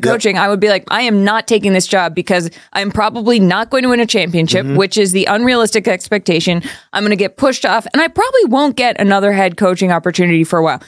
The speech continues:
Speaker 2: You're J J Redick. You're like, "Okay, uh, this is sort of a win-win for me," because
Speaker 1: Sure.
Speaker 2: he comes in with these outsized expectations
Speaker 1: Mm-hmm.
Speaker 2: where everybody knows they're outsized. If he doesn't win a championship, it's like, well, it was his first year. Like,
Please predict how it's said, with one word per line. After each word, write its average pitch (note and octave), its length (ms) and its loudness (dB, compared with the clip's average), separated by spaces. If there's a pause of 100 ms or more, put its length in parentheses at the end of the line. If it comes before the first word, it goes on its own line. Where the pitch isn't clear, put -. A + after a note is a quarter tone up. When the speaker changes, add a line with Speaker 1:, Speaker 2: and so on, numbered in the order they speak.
(200)
Speaker 2:
You're G#4+ 160 0
J C#4 200 -2
J A3+ 140 0
Redick. F#3 480 -2 (400)
You're A3+ 160 0
like, G#3+ 340 0 (220)
"Okay, G3+ 480 -2 (380)
uh, F3 460 2 (220)
this A3 280 -2
is A#3 100 2
sort A3 380 2
of A3+ 160 -2
a A3 100 4
win-win G#3 680 2
for E3 180 0
me," G2+ 180 -4
because G#3 340 0
Speaker 1:
Sure. - 0 -
Speaker 2:
he D#4+ 140 2
comes F4 380 0
in A3 440 2 (340)
with A3 380 0 (180)
these G#3+ 240 -2 (120)
outsized F#3+ 460 0
expectations F3 680 0
Speaker 1:
Mm-hmm. E3+ 80 2
Speaker 2:
where G3 80 4
everybody A#3+ 340 2
knows B3+ 300 2
they're A#3+ 140 2
outsized. D3+ 680 -2 (240)
If A3 80 -2
he F4+ 100 4
doesn't D4 220 2
win A#3+ 80 2
a G3 80 2
championship, B3 540 0
it's F3+ 100 -4
like, A#3+ 140 -2
well, D#4 160 2
it - 20 -4
was B3+ 100 -2
his A3 120 -6
first C4+ 340 0
year. A#3+ 380 2
Like, F#3+ 200 0